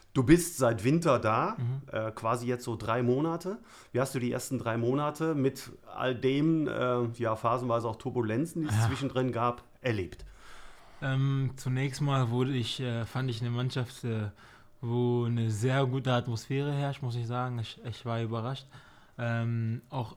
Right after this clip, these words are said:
Speaker 2: ich kan-, ich kannte ja schon ein paar Spieler und generell, ich wurde, äh, sehr gut aufgenommen. Es ha-, die haben's mir wirklich, äh, sehr leicht gemacht, mich zu integrieren.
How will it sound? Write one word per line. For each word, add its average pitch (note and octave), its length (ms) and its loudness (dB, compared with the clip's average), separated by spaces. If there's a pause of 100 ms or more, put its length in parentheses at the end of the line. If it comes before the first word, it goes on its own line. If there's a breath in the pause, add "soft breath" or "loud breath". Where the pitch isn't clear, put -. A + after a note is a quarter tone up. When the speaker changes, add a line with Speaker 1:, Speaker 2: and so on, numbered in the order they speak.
(120)
Speaker 2:
ich - 160 -8
kan-, C3 200 -2
ich - 180 -8
kannte C3+ 240 -2
ja C#3 140 2
schon C#3 180 -2
ein C3 60 -2
paar C3 120 0
Spieler C3+ 460 -2
und A#2 180 -2 (680 loud breath)
generell, A#2+ 480 2
ich - 180 -4
wurde, A#2+ 380 0
äh, G#2+ 60 0
sehr A#2+ 260 0
gut A#2 140 -2
aufgenommen. C3 720 0
Es B2 220 -6
ha-, D3 140 -4
die A2+ 200 0
haben's A#2 220 0
mir A#2+ 160 2
wirklich, A#2+ 460 -2
äh, A#2 240 0
sehr A#2+ 260 -2
leicht A#2+ 240 0
gemacht, B2 240 -2
mich B2 160 0
zu C#3 100 -8
integrieren. B2+ 580 -2